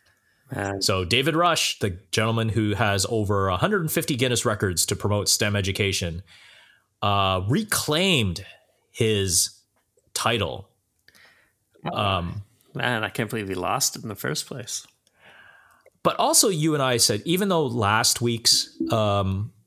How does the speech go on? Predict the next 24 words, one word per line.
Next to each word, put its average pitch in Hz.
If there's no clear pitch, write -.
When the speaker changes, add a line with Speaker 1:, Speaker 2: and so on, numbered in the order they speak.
Speaker 2:
one 120
was 104
very 107
good, 110
where 92
the 87
stacking 104
of 87
the 87
soap. 110
Speaker 1:
Mm-hmm. 110
Speaker 2:
This 139
one, 135
we 101
kinda 95
question 90
his 95
legitimacy 90
of 90
this 87
title, 87
because 104
he 240
is, -